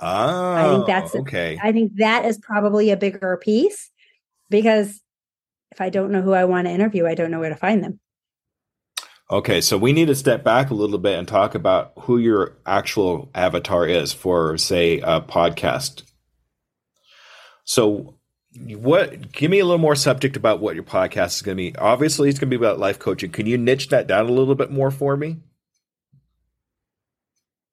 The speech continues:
Speaker 2: So I'm not sure whether, I mean, it'll be the mindset piece, you know, mindset talk, you know,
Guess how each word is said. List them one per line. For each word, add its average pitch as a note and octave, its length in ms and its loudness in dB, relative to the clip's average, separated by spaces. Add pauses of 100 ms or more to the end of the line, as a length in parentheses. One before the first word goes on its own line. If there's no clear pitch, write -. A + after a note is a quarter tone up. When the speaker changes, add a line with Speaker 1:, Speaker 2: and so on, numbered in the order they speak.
(360)
Speaker 2:
So D4 200 4
I'm C4+ 280 4
not C#4 200 4
sure C#4 240 2
whether, A#3+ 340 4
I A3+ 60 -2
mean, B3+ 160 4
it'll B3 160 4
be B3 180 0
the A#3 80 2
mindset G#3 600 0 (640)
piece, G#3 300 0
you G#3+ 220 4
know, E3+ 360 0 (240)
mindset F3+ 420 0
talk, F#3 380 -2 (160)
you F#3+ 120 0
know, D3+ 320 -4